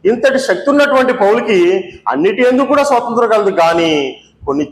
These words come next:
చేయదగినవి కావు అని తెలుసు. అందుకే ఆ శక్తిని, ఆ మహాశక్తిని,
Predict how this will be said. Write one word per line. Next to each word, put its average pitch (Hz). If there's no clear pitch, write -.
చేయదగినవి 165
కావు 165
అని 214
తెలుసు. 147
అందుకే 220
ఆ 214
శక్తిని, 247
ఆ 180
మహాశక్తిని, 196